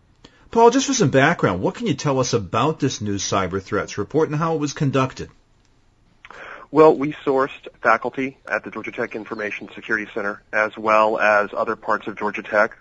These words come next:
Speaker 2: such as the Georgia Tech Research Institute. And then we wanted also contrasting views, so we reached out to a variety of people in industry and solicited their participation in this report, and then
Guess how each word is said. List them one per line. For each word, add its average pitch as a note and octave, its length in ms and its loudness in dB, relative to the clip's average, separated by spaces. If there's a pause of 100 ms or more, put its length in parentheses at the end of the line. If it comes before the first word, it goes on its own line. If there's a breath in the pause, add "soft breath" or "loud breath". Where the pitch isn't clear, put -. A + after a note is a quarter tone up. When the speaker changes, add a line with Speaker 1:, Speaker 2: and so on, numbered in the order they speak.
Speaker 2:
such G#2+ 220 -4
as G2+ 140 -4
the G#2 100 -16
Georgia G#2 280 -8
Tech A2 220 -6
Research F#2+ 440 -6
Institute. A#2 500 -6 (560 loud breath)
And B2+ 260 4
then B2 460 4
we B2 140 -2
wanted C3 580 4
also B2 400 0
contrasting B2+ 760 0
views, A2 440 -4
so A2+ 300 2 (260 loud breath)
we B2 140 0
reached C3 300 0
out B2 160 2
to B2 80 -4
a G#2+ 40 -8
variety G#2+ 480 2
of - 140 -8
people G#2 360 -4
in G2+ 120 -6
industry G#2+ 560 -8 (380 soft breath)
and G2 360 2 (140)
solicited A2 560 0
their G2 80 0
participation A2 800 -6
in A#2 80 -2
this A#2+ 200 -2
report, D3 380 4 (360 soft breath)
and A2+ 160 -2
then A2 260 2